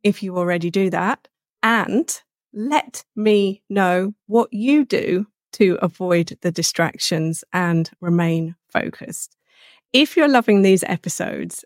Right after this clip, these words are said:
leave us a review on whatever platform you're listening to it on. You can listen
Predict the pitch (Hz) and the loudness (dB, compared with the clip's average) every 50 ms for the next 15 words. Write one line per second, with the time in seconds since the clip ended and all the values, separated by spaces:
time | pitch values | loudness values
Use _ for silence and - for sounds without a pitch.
0 | _ _ _ 214 220 226 240 247 240 254 254 - - 226 220 220 202 - 196 180 | _ _ _ 0 2 4 4 2 2 0 0 0 0 0 0 0 0 0 0 2
1 | 180 185 - - 196 190 185 190 - - 226 226 226 240 233 - 240 226 208 - | 2 0 0 0 0 0 0 0 0 2 2 2 2 0 0 0 0 0 0 0
2 | - - 196 185 180 180 180 180 175 180 - - - 180 180 170 - 196 185 175 | -4 -6 -6 -6 -4 -2 -2 0 0 -2 -2 -4 -2 -2 -2 -2 -2 -2 -2 -2
3 | - - 170 175 175 175 175 180 - - 190 175 - - 190 185 180 185 196 240 | 0 0 0 0 0 0 0 -2 -4 -6 -10 -10 -8 -6 -2 -2 0 2 2 2
4 | 254 - - 262 254 254 254 254 | 0 2 2 2 2 2 0 -2